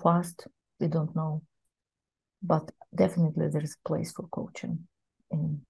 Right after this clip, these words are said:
in Ukrainian society, and we can, and we can show more useful, important,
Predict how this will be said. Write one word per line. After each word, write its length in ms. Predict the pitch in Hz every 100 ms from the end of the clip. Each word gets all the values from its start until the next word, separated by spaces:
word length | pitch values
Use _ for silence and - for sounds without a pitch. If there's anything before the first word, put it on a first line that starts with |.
| -
in 140 | 160 160
Ukrainian 540 | 165 170 156 147 151
society, 520 | - 165 - - 175 -
and 200 | 170 170
we 140 | 170 170
can, 420 | 160 156 160 - _ _ _ _ _ 185
and 140 | 180
we 100 | 175
can 200 | 175 156
show 500 | - - 151 151 165 - _ -
more 460 | 160 165 165 165 170 -
useful, 600 | 165 151 156 - - 156 -
important, 720 | 139 - 151 156 165 156